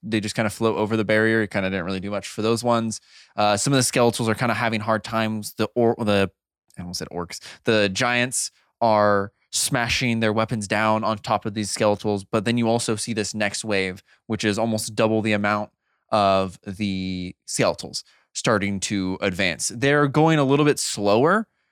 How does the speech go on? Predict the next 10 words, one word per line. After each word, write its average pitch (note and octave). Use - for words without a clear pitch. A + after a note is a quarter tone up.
um, G2+
a B2
little C3+
bit B2+
more B2
of, A2
like, A2+
a G#2+
brisk B2+
jog C#3